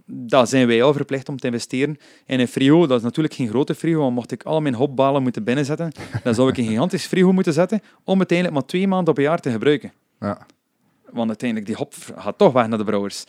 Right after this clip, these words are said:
Speaker 1: Dus ja, dat is, eh, dat is soms een keer een moeilijk evenwicht, eh, zoeken, maar, maar dat lukt wel.
Speaker 2: Nu, eh, de, de, op dit moment is de hop eigenlijk klaar voor te gebruiken door de brouwers. Eh,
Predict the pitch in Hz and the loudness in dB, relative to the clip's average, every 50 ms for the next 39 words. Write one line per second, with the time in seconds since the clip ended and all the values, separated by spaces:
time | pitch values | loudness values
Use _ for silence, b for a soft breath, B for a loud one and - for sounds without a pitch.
0 | b b b b b b - 107 - 262 - - - - - 101 101 92 - - | b b b b b b -14 -14 -14 -14 -20 -20 -20 -18 -16 -16 -16 -16 -16 -10
1 | 123 131 135 127 127 135 131 131 131 131 131 127 139 131 - 170 156 131 123 156 | -4 -2 -2 0 2 4 4 6 6 4 4 2 -2 -4 -2 -4 -4 -2 0 2
2 | 147 143 139 151 175 196 156 - 160 170 175 165 156 151 160 151 - - - - | 2 2 2 2 2 2 2 0 0 0 0 2 2 2 0 0 -2 -8 -18 -20
3 | - b b b b b b b b b _ 131 127 127 127 123 123 123 123 117 | -20 b b b b b b b b b _ -8 -6 -4 -2 -2 0 0 0 -2
4 | 101 139 156 - 147 131 120 117 - 110 117 117 107 110 101 95 - - - - | -2 -2 -4 -2 -2 -2 -2 -2 -2 -2 -4 -2 -2 -2 -4 -4 -6 -10 -14 -14
5 | 82 - B B B B B B B - 131 131 123 92 76 - 127 - - - | -14 -16 B B B B B B B 2 4 4 4 2 -2 -6 -10 -10 -12 -14
6 | - - - - - - - - 117 117 110 - - 113 104 90 - - _ _ | -20 -20 -20 -20 -20 -10 -2 0 0 0 0 -2 -6 -6 -6 -6 -10 -16 _ _
7 | - _ _ _ - - 113 104 135 139 143 139 135 123 120 127 139 139 131 107 | -20 _ _ _ -6 -6 -2 2 2 2 2 2 0 2 0 2 2 0 0 2
8 | 104 113 120 - 127 117 113 110 101 - 113 110 117 107 107 101 104 95 87 - | 2 0 2 2 2 2 2 0 -2 0 2 2 2 0 -2 -4 -4 -4 -2 2
9 | 104 101 104 76 92 107 101 92 87 76 80 87 90 101 117 117 - - - - | 2 2 2 2 2 0 0 0 -2 -6 -2 0 0 2 0 0 -2 -6 -10 -8
10 | - - 98 95 | -6 -4 -4 -2